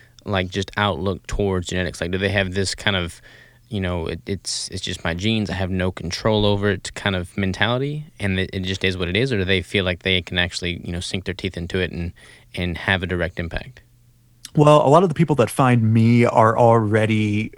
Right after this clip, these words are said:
Speaker 2: aware of the idea that they can have that direct impact. I don't work with a ton of people that have that fixed mindset. I very selectively f-, look for people as clients that have that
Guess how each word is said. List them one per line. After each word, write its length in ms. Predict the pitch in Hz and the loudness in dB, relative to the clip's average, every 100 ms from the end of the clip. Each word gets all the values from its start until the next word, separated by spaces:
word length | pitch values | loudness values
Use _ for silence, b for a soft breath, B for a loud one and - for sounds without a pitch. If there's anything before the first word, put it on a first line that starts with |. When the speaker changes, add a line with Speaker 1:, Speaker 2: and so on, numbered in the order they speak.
| - | -2
Speaker 2:
aware 540 | 120 104 110 104 104 | 0 0 0 2 2
of 240 | 104 110 107 | 2 2 2
the 120 | 107 | 2
idea 320 | 98 107 101 | 2 2 0
that 200 | 98 - | 0 -4
they 100 | 104 | -6
can 160 | 101 92 | -4 -6
have 480 | 104 95 101 - | -4 -4 -6 -8
that 240 | - 98 - | -6 -6 -6
direct 360 | 107 - - | -6 -6 -8
impact. 540 | 95 87 - - - - B B B | -10 -8 -10 -12 -16 -18 B B B
I 80 | 117 | 2
don't 320 | 117 131 127 | 4 4 4
work 260 | 117 120 - | 4 2 2
with 140 | 110 | 0
a 60 | 107 | -2
ton 260 | - 120 117 | -2 -2 0
of 100 | 107 | 0
people 340 | 123 - 117 | -4 -2 -2
that 180 | 117 104 | 0 0
have 220 | 107 110 | 0 0
that 200 | 117 107 | 0 -2
fixed 420 | - - 113 - | -4 -6 -6 -6
mindset. 600 | 117 110 107 - 127 120 - B B - | -6 -6 -4 0 2 2 -2 B B -4
I 120 | 120 | 0
very 400 | 123 117 104 98 - _ | 4 4 4 -4 -16 _
selectively 600 | - 127 120 120 107 107 | -2 2 2 2 -2 -6
f-, 240 | 104 - - _ _ _ - 131 | -10 -14 -20 _ _ _ -12 -4
look 280 | 131 143 - | 4 4 4
for 140 | 110 | -2
people 520 | 120 113 - 107 - 117 | -2 -4 -4 -6 -4 -4
as 120 | 107 | -4
clients 500 | 113 104 101 95 - | -2 -2 -2 -4 -4
that 160 | 107 - | -2 -2
have 440 | 113 104 101 107 | 0 0 0 -2
that 380 | 107 98 98 | 0 0 -2